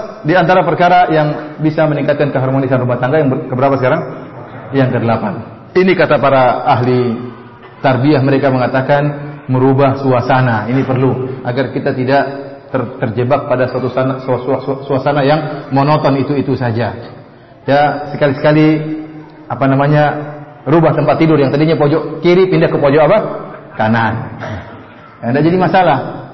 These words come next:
Ya, ganti apa? Spray. Ya. Ini merubah apa? Suasana, ya. Ajak istri jalan-jalan keluar sama anak-anak. Sekali-sekali anak-anak titip sama mbah, udah keluar berdua sama apa? Istri. Saya ketemu beberapa ikhwan, masya Allah, umroh bareng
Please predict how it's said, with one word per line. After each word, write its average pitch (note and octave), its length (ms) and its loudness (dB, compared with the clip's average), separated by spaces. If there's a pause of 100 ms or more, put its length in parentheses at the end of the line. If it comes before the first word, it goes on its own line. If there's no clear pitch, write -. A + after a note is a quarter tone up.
(240)
Ya, A#2+ 80 0
ganti D3+ 320 4
apa? D#3 380 2
Spray. E3 420 4 (480)
Ya. A2+ 140 -4 (580)
Ini E3+ 320 0
merubah D3+ 320 2
apa? F3 140 4 (480)
Suasana, B2 480 0 (100)
ya. G#2+ 140 -10 (320)
Ajak F3 260 0
istri F3+ 220 2
jalan-jalan F3 480 4
keluar F3 420 4
sama D3+ 240 0
anak-anak. D#3+ 440 0 (920)
Sekali-sekali D#3+ 400 2
anak-anak E3 480 2
titip F#3 320 0
sama E3+ 320 2
mbah, E3 560 2
udah D3+ 180 2 (220)
keluar D#3+ 320 2
berdua D#3 240 4
sama D3+ 160 4
apa? G#3 140 4 (640)
Istri. D#3+ 720 2 (960)
Saya D3+ 160 -2
ketemu D3+ 240 0
beberapa C#3 260 0
ikhwan, D3+ 240 0
masya C#3 300 0
Allah, D#3 500 -2
umroh G3+ 320 4
bareng E3 240 4